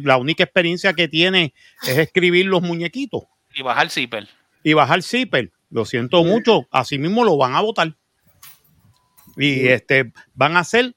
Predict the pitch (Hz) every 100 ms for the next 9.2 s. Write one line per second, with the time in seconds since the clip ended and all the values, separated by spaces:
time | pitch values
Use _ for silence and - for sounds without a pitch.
0 | - 147 156 107 175 156 208 226 254 -
1 | 269 262 254 247 247 247 262 - 247 226
2 | 214 - 208 208 185 226 240 254 247 302
3 | 294 - 202 214 - 180 180 190 190 160
4 | 196 - - _ - 175 - 180 151 190
5 | 180 190 208 185 151 143 180 156 147 -
6 | 147 151 151 170 151 156 131 104 156 220
7 | 123 _ _ _ _ _ _ _ _ _
8 | _ _ 151 143 127 110 113 - 185 208
9 | 262